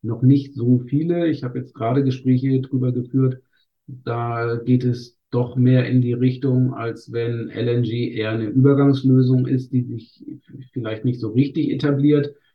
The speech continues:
weil eben doch immer mehr Unternehmen eben genau überlegen, ja, wie geht's denn nun weiter im Nutzfahrzeugbereich? Ähm, gehen wir da direkt in Richtung Elektrifizierung? Und wenn ja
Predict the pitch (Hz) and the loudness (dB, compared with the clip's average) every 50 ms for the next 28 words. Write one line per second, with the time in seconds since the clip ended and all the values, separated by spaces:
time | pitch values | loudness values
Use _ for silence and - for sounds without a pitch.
0 | _ _ _ 107 113 110 117 123 135 135 - - 131 127 127 127 120 117 117 120 | _ _ _ -10 -8 -4 -2 0 0 0 0 2 2 2 4 2 2 0 -2 -2
1 | 123 127 123 - - - 127 131 127 123 120 120 120 120 117 117 117 117 120 123 | -2 -2 -4 -8 -6 0 2 4 4 4 2 0 -2 -2 -2 -2 -4 -4 -6 -6
2 | 123 - _ _ _ _ _ _ _ _ _ _ _ _ _ _ 135 131 127 127 | -8 -14 _ _ _ _ _ _ _ _ _ _ _ _ _ _ 4 4 4 6
3 | 123 117 120 117 123 131 147 156 156 151 151 156 143 139 143 139 139 135 135 135 | 4 2 2 4 4 6 6 6 6 6 6 4 2 2 0 0 0 2 2 0
4 | 131 131 147 139 131 143 127 123 117 117 139 160 180 160 143 151 139 131 123 123 | 0 -2 -4 -6 -6 -4 -4 -4 -2 -2 -4 -4 -2 -2 -2 0 0 0 0 0
5 | 127 131 143 139 143 143 139 - _ - 127 113 101 95 110 123 117 123 147 151 | 0 0 0 0 -2 -4 -6 -10 _ -12 -10 -10 -10 -8 -8 -6 0 0 0 0
6 | - - 143 131 123 117 101 104 101 107 107 113 - 104 110 110 104 101 - - | 0 0 0 2 2 2 0 -4 -6 -6 -4 -4 -6 -4 -6 -6 -8 -10 -8 -10
7 | 107 104 - 110 107 107 104 - 104 95 95 98 107 131 143 143 - _ _ _ | -10 -10 -8 -6 -6 -6 -6 -6 -8 -8 -6 -2 -2 -2 -2 -4 -8 _ _ _
8 | _ _ _ _ _ _ _ _ _ _ - 120 120 120 120 120 120 120 120 117 | _ _ _ _ _ _ _ _ _ _ -8 -6 -4 -4 -4 -4 -4 -6 -6 -6
9 | 110 123 127 131 135 127 120 113 113 113 - 113 104 - 151 151 - - - 147 | 0 4 4 6 6 6 4 2 0 -2 -4 -6 -4 -4 -4 -4 -4 -8 -4 -4
10 | 143 131 151 156 156 - 160 156 156 151 143 139 - 135 131 131 127 - - 127 | 0 0 0 0 0 -2 -2 0 0 -2 -4 -4 -2 0 0 0 0 0 -4 -4
11 | 123 - 120 - - - 151 170 170 175 180 185 190 180 - - - _ _ _ | -4 -4 -10 -10 -6 -4 -2 0 2 2 2 2 2 -2 -6 -12 -18 _ _ _
12 | - 120 120 113 120 120 120 117 113 107 104 120 127 143 156 165 - - - | -6 -6 -4 -2 0 0 0 0 0 -2 0 0 0 0 -2 -4 -6 -10 -16